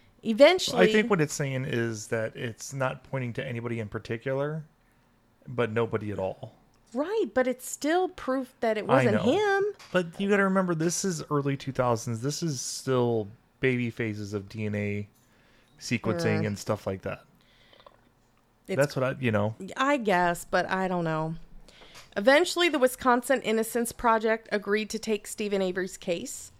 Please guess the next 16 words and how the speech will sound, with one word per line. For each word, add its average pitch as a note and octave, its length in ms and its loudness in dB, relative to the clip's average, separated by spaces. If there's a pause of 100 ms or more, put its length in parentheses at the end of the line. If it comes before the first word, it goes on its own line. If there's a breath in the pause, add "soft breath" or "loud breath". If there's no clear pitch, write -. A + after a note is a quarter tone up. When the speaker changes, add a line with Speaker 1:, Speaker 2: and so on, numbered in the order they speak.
(480 loud breath)
Speaker 1:
By G3 100 6
two B3 220 0
thousand A#3 360 4
and G#3 160 2
two, A#3+ 260 -2
there A3+ 160 2
had G3+ 180 -2
been G3 160 2
a F#3 80 0
significant G#3 760 -4
advancements F#3+ 760 -2
in G3+ 100 -2
forensic F#3 480 -2
science, G3+ 640 -4 (380 loud breath)
including A3 800 0 (400)
hairs G#3+ 680 0